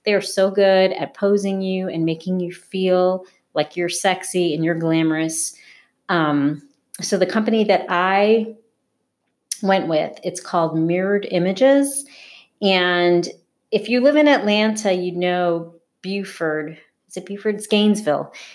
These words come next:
is where they're located. So it was, like, an hour and a half away. So it was, like, I mean, it was a commitment. It's a day-long commitment to do that. But anyway, it was so worth it.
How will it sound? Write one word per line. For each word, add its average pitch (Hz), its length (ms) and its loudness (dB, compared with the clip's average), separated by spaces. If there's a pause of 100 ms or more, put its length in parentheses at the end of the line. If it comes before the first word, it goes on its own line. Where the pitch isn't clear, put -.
(140)
is 180 180 -4
where 170 200 0
they're 165 180 2
located. 156 640 0
So 233 100 2
it 240 100 4
was, 285 160 4
like, 294 160 2
an 285 80 6
hour 202 680 4
and 196 240 -4
a 175 40 -4
half 175 480 -6
away. 156 840 -2 (540)
So 214 300 4
it 208 80 0
was, 277 180 2
like, 220 580 2 (1000)
I 208 120 -2
mean, 233 120 2
it 320 80 4
was 320 140 2
a 214 60 2
commitment. 208 520 2
It's - 100 -10
a - 20 -2
day-long 190 500 0
commitment 175 460 -6
to 170 100 -10
do 170 200 -2
that. 147 340 -4
But 151 180 -2
anyway, 151 540 -2 (840)
it 196 140 0
was 180 240 -4
so 262 220 4
worth 175 280 2
it. 151 360 0